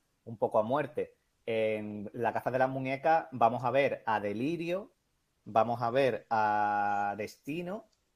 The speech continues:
Destino creo que era también, y no sé si sa-, llegaba a salir muerte también un poco, no recuerdo. Entonces, eh, en unos van a aparecer, mm,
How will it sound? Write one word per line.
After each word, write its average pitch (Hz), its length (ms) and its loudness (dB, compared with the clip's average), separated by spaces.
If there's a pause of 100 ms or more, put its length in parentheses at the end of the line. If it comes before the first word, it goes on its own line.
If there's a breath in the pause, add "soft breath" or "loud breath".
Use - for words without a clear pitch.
Destino 131 440 -12
creo 139 180 -6
que 139 60 -2
era 135 120 0
también, 156 360 -4 (680)
y 117 500 -4
no 117 100 -10
sé 135 120 -6
si 139 120 -8
sa-, 131 220 0
llegaba 123 400 0
a - 60 -4
salir 123 200 -4
muerte 120 400 -8
también 120 300 -8
un 110 80 -12
poco, 131 200 -6
no 127 120 -6
recuerdo. 95 540 -4 (380)
Entonces, 127 600 -2 (180)
eh, 104 480 -2
en 113 160 -6
unos 127 240 0
van 113 140 2
a 117 40 0
aparecer, 117 540 -2 (100)
mm, 95 220 -12